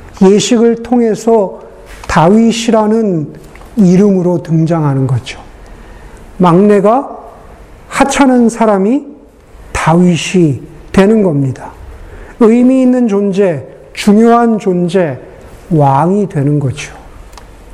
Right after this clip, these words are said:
베드로전서 이 장에 보면은 하나님의 모든 백성들, 하나님의 모든 자녀를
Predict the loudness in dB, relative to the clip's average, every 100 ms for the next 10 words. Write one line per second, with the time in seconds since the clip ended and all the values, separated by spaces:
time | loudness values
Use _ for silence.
0 | -20 -20 -20 -20 -20 -20 -20 -20 -20 -6
1 | 0 2 2 2 2 2 2 2 0 0
2 | -2 -4 -2 -2 -2 -4 -8 -12 -16 -2
3 | 0 2 2 2 0 -2 -2 -2 -2 -4
4 | -2 0 2 2 0 -4 -14 -18 -6 0
5 | 2 2 2 2 2 0 -2 -2 -4 -2
6 | 0 0 0 -4